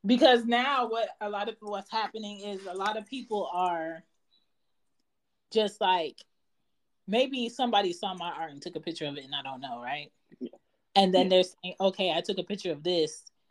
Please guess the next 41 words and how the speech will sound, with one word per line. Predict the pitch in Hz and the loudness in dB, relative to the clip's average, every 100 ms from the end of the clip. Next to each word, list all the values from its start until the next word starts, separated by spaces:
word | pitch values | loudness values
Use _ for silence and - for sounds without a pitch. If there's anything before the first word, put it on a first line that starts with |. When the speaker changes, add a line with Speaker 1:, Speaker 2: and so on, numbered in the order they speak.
| - | -10
Speaker 1:
I | 143 | -4
digitalized | 151 175 175 160 151 147 147 | 0 0 0 -2 0 0 -2
it, | 151 | -6
and | 156 | -6
I'm | 160 | -6
gonna | 143 | -6
sell | 139 175 | -6 -6
it | 135 | -6
as | 147 | -6
an | 139 | -6
N | 143 | -6
F | 147 | -6
T, | - 170 | -4 -4
but | 143 | -4
it's | 143 | -4
not | 160 147 | -4 -4
originally | 139 143 143 135 131 127 | -4 -4 -4 -6 -6 -6
mine." | 131 127 135 135 - 113 - - _ _ _ _ _ _ _ - | -6 -6 -4 -4 -6 -8 -14 -20 _ _ _ _ _ _ _ -10
Speaker 2:
Okay. | - - _ _ _ | -8 -10 _ _ _
So, | - 123 - | -4 -4 -4
so | - 120 | -2 2
let | 135 | 4
me | 151 | 4
try | 135 131 113 | 0 -2 -2
to, | 104 | -2
like, | - 87 - | -4 -8 -8
phrase | - 110 98 | -6 -6 -6
it | - - - - | -14 -18 -18 -4
how | 113 107 | 0 0
it | 90 | -2
was, | 101 - - | -8 -14 -12
like, | 95 - | -14 -10
told | - 98 - | -8 -8 -10
to | - | -16
me. | - - _ _ - | -16 -20 _ _ -4
Like, | 107 - _ _ _ | -2 -4 _ _ _
say, | - 151 | -2 0
for | 147 | 0
example, | 139 127 120 120 113 110 - | -2 -4 -4 -4 -4 -4 -8
like, | 107 101 - _ | -6 -6 -10 _
you, | 110 131 | -4 -4